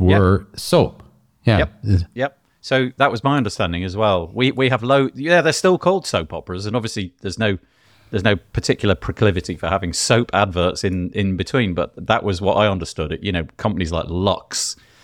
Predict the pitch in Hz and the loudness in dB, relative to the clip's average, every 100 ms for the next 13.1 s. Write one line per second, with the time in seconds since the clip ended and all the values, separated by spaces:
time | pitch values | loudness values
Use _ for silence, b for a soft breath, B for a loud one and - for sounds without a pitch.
0 | b b 90 92 92 92 90 95 92 - | b b -2 2 2 2 2 4 2 4
1 | 95 92 92 90 92 87 87 101 85 78 | 2 2 0 2 2 0 -2 -4 -6 -6
2 | 78 92 80 _ 98 87 - - 104 101 | -8 -6 -6 _ -8 -6 -4 0 2 0
3 | - 82 82 - b b b b 98 92 | -2 -4 -6 -8 b b b b -6 0
4 | 104 92 92 92 110 101 95 95 _ _ | 2 2 0 0 0 0 0 -4 _ _
5 | _ _ _ 92 92 95 101 98 107 104 | _ _ _ -2 -2 0 -4 -2 0 0
6 | 101 107 107 104 - - - - 156 170 | 2 2 0 -2 -4 -8 -8 -2 0 0
7 | - 90 - 78 73 - - - 92 92 | -2 -6 -4 -8 -6 -12 -14 -6 -2 -2
8 | 90 90 - 107 104 120 113 - _ _ | -2 -4 -2 -2 2 0 0 -4 _ _
9 | - - - 120 135 135 143 147 139 135 | -20 -14 -4 -2 0 0 2 2 2 2
10 | 139 143 143 135 135 139 156 165 123 85 | 2 2 2 2 0 -2 -2 -2 -2 -4
11 | 101 92 78 101 _ _ _ 156 170 120 | -6 -6 -6 -8 _ _ _ 2 4 4
12 | 113 110 120 135 127 131 143 151 131 - | 4 6 6 6 4 4 4 4 6 4
13 | 104 | 2